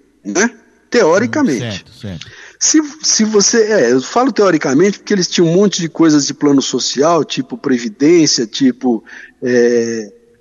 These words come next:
Speaker 1: é, subsídio pra um monte de coisas, tipo combustível,
Speaker 2: Defesa das
Speaker 1: saúde
Speaker 2: estatais
Speaker 1: e tal,
Speaker 2: também, né?
Speaker 1: que
Speaker 2: Defesa das estatais
Speaker 1: Como?
Speaker 2: também, né? Defesa das empresas estatais.
Speaker 1: Pois...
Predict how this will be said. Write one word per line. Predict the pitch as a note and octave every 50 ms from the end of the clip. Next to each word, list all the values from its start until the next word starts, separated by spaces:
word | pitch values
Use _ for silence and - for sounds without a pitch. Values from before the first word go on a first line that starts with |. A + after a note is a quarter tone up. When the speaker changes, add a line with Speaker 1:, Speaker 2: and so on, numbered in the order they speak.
| _ _ _ _ _ -
Speaker 1:
é, | B2+ B2 A#2+ A#2
subsídio | - - - F#3+ E3 D3 C#3+ B2+ A#2+ - C#3+ E3+ F#3+ F3+ D#3 C#3 C#3
pra | B2 - C#3+ C3+ B2+ B2+ B2
um | A#2+ A#2+
monte | A#2 B2 C3+ C3+ C3+ C3+ C#3 -
de | B2 A2+
coisas, | - - - D#3 D#3+ C#3 B2 A#2+ -
tipo | - C3+ A#2+ - C3
combustível, | - - C3 B2+ B2+ A#2+ A2 - - - - E3+ F3+ F#3 F3+ E3+ D3 A#2+ B2 B2 A#2+
Speaker 2:
Defesa | A2 G#2+ C#3+ C3+ A#2 C3+
das | B2 C3 B2+
Speaker 1:
saúde | B2 A#2+ C#3+ C#3+ C#3+ D3 E3 F3+ F3+ D#3 B2+
Speaker 2:
estatais | B2
Speaker 1:
e | -
tal, | - A2+
Speaker 2:
também, | F#3+ F#3+ G#3+ G#3 E3+ C3
né? | B2 C3
Speaker 1:
que | D3 D#3 C4 C#4+ D4 - - _ _ _ _ _ _ _ _ _ _ _
Speaker 2:
Defesa | - - A2 - B2 A#2 A#2 B2+
das | A2+ B2 A#2+ A#2+
estatais | G#2+ - - - A#2 D3+ F#3
Speaker 1:
Como? | A#3 C#4+ -
Speaker 2:
também, | - - A2 G#2 G#2+ B2+ C3 B2
né? | A#2 B2 B2+ B2 - _ _ _ _ -
Defesa | D#3 F#3+ - - F3 F3 D3 C#3+
das | B2 B2+ A#2+ A2+
empresas | B2+ - A#2 B2 A2+
estatais. | G2+ - B2 G#2 - _ A#2 A#2
Speaker 1:
Pois... | - D4 C4 - - - _ _